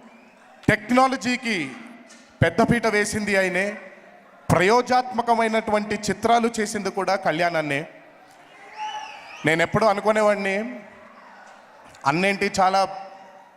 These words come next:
only ఎక్స్పెరిమెంట్లే చేసుకుంటూ వెళ్ళిపోతున్నారా,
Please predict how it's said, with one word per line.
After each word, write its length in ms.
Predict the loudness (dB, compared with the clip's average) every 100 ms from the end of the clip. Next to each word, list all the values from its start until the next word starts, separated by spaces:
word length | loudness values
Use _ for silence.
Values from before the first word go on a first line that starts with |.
| _ _ _ _ 0
only 180 | 0 2
ఎక్స్పెరిమెంట్లే 680 | -2 0 0 2 0 0 0 0
చేసుకుంటూ 380 | 0 -2 -2 0
వెళ్ళిపోతున్నారా, 960 | 0 0 0 2 2 2 2 0